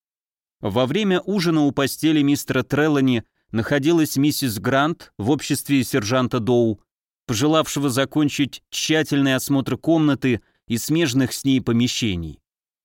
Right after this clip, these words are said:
В девять часов мы с мисс Треллани пришли сменить доктора. Днем девушка поспала пару часов, дабы набраться сил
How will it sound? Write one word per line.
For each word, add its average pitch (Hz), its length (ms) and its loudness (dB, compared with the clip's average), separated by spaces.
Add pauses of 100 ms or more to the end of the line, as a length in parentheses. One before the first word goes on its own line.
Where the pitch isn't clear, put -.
(320)
В 107 160 -4
девять 202 320 -2
часов 190 480 0
мы 160 120 4
с - 100 -6
мисс 160 260 0
Треллани 160 500 2
пришли 135 440 0
сменить 131 420 0
доктора. 101 580 -2 (560)
Днем 143 420 2
девушка 139 460 0
поспала 151 540 0
пару 123 260 0
часов, 135 460 -2
дабы 123 260 0
набраться 131 520 0
сил 170 400 0